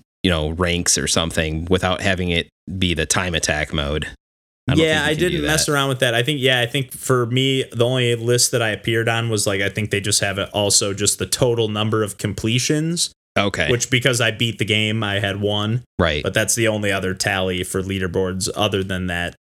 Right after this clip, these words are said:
Speaker 2: time score. But I, I might go through and try that again.
Speaker 1: Yeah.
Speaker 2: Um, 'cause I, I had a good time. This is a, it feels great, and it's one that simple enough I might fire up. If you play on the go a lot, I would, I'd definitely recommend this one.
Speaker 1: Oh, yeah.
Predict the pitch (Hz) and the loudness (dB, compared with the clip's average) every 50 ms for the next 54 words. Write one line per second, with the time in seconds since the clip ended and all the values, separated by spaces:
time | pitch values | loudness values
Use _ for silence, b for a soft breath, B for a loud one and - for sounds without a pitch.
0 | _ _ - - 95 90 90 90 90 - - - 78 80 82 80 - - 90 82 | _ _ -4 -2 -2 -2 -2 -2 -2 -4 -4 -4 -6 -6 -6 -6 -4 -4 -2 0
1 | 120 170 196 - 202 233 247 285 285 247 - 226 196 196 190 196 190 185 165 - | 2 2 2 2 0 -2 -2 -2 -2 0 2 0 2 2 2 2 2 0 0 -2
2 | 180 170 175 175 151 110 98 98 92 95 87 85 82 76 - _ _ _ _ 92 | -2 0 0 0 0 0 -2 -2 -4 -4 -4 -4 -6 -8 -10 _ _ _ _ 2
3 | 90 80 71 - - 98 98 95 92 92 92 92 98 - - _ _ _ _ _ | 2 4 2 0 -2 -2 -2 0 0 -2 -2 -2 -4 -8 -12 _ _ _ _ _
4 | - 117 107 127 135 131 98 131 147 170 160 156 135 156 156 131 156 151 131 107 | 0 2 2 2 2 2 2 2 2 2 0 0 0 0 0 0 0 0 0 0
5 | 107 101 - 120 110 117 110 80 107 117 120 - - - - 147 147 143 127 120 | 0 0 0 0 0 -2 0 2 2 0 0 0 -4 0 2 2 4 2 2 0
6 | 131 131 139 147 - 123 110 - - 117 120 120 120 113 110 107 - - _ _ | 0 0 0 0 -2 -4 -6 -4 -2 0 0 0 0 0 -2 -2 -4 -8 _ _
7 | _ _ _ _ _ _ - - - 143 135 123 131 123 120 117 120 120 117 - | _ _ _ _ _ _ 0 2 2 2 2 2 2 0 2 2 0 0 0 0
8 | 110 110 117 117 107 - - 117 110 113 120 113 110 - 98 95 - - 98 95 | -2 -2 0 0 0 0 2 2 2 2 0 -2 -2 -4 -4 -4 -4 -4 -6 -2
9 | - 113 110 107 107 104 101 90 104 101 104 101 90 87 85 85 82 - _ _ | 0 0 2 2 0 -2 -2 -2 0 0 0 0 -2 -4 -6 -8 -8 -10 _ _
10 | - 87 90 87 - 85 92 90 95 92 - - 92 87 90 90 - - 90 92 | -4 -4 -2 -2 -4 -4 -4 -2 -4 -4 -4 -4 -4 -4 -4 -4 -4 -4 -6 -6
11 | 92 90 87 - 117 110 107 101 90 80 71 67 71 73 | -4 -2 0 2 2 2 2 2 0 0 -2 -2 -4 -6